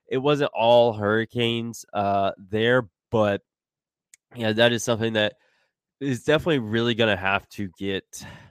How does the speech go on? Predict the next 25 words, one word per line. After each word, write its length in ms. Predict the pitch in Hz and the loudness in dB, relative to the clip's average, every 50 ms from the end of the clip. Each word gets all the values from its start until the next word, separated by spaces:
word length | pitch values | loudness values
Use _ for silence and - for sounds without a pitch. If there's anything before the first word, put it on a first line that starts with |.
| _ _ _ _ _ _ _ _ _ | _ _ _ _ _ _ _ _ _
under 260 | 101 104 101 101 104 98 | -6 -6 -4 -4 -4 -4
control 680 | - - 95 92 - - 98 98 95 98 104 101 - _ _ _ 95 | -6 -10 -14 -14 -12 -8 -6 -4 -2 -2 -4 -4 -8 _ _ _ -8
because 680 | 85 110 107 101 - - 107 104 101 101 98 98 92 95 | -6 -4 -4 -4 -4 -2 -2 0 0 0 0 -2 -4 -6
we, 180 | 98 104 104 - _ | -10 -12 -12 -14 _
you 180 | 104 110 107 | -8 -8 -8
can't 300 | - - 127 131 123 92 | -6 -4 -4 -4 -4 -4
keep 200 | - 135 117 - | -8 -10 -10 -8
playing 280 | _ 120 113 110 107 101 | _ -2 0 0 0 -2
from 160 | - 104 98 | -4 -4 -4
behind. 360 | 95 92 95 98 98 95 92 | -4 -4 -4 -2 -2 -2 -2
I 120 | 80 101 101 | -4 -4 -4
get 320 | 87 87 98 98 92 - - 80 | -6 -8 -6 -6 -6 -6 -6 -4
that 140 | 95 98 | -4 -2
was 160 | 98 98 90 - | -2 -4 -6 -8
just 200 | - 98 95 - | -10 -10 -10 -10
the 80 | 101 | -10
second 380 | - - 98 95 - 95 - _ | -6 -6 -6 -6 -6 -10 -12 _
game 160 | 95 95 95 | -10 -10 -8
of 80 | 90 90 | -10 -12
the 80 | 90 | -12
season. 640 | - - 123 135 139 135 123 127 135 127 127 127 120 _ | -12 -6 -4 -2 -2 -2 -4 -4 -6 -6 -6 -8 -12 _
Tonight's 360 | - 101 107 107 113 - - | -12 -6 -4 -4 -4 -4 -6
the 100 | 107 104 | -12 -12
third, 340 | - - 107 101 95 87 - _ _ _ _ _ _ _ _ _ _ - - - 104 - | -8 -6 -4 -4 -4 -8 -12 _ _ _ _ _ _ _ _ _ _ -20 -20 -20 -10 -2
but 300 | - 107 101 98 95 - | 0 2 2 2 0 -2